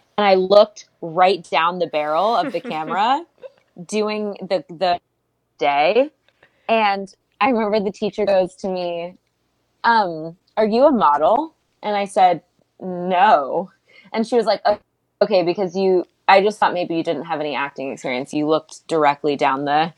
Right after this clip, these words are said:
Speaker 1: she was, like, such a bitch, but, but it was
Speaker 2: <laughs>
Speaker 1: great. It was great.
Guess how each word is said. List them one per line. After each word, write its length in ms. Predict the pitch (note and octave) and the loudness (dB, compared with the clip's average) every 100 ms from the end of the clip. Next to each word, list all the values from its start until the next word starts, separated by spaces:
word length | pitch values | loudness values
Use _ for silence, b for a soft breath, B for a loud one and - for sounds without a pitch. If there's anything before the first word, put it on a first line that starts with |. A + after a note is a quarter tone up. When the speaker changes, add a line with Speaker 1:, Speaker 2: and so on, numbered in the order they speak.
| B | B
Speaker 1:
she 140 | - D#4+ | 4 6
was, 120 | A#3+ | 8
like, 160 | G#3 | 6
such 240 | - E3+ - | 6 2 2
a 60 | |
bitch, 420 | E3 D3+ G3+ - F#3 | 0 2 2 0 2
but, 300 | A3 G3 E3+ _ | 6 6 4 _
but 460 | A4+ - D#4+ - A4+ | 0 0 -6 -2 6
it 80 | B4 | 8
was 120 | C5 | 8
Speaker 2:
<laughs> 40 | C5+ | 8
Speaker 1:
great. 320 | D4+ G3 F3 - | 6 6 -2 -2
It 100 | A#3+ | -2
was 140 | A#3+ | -2
great. 300 | - C#4+ B3+ | 0 0 2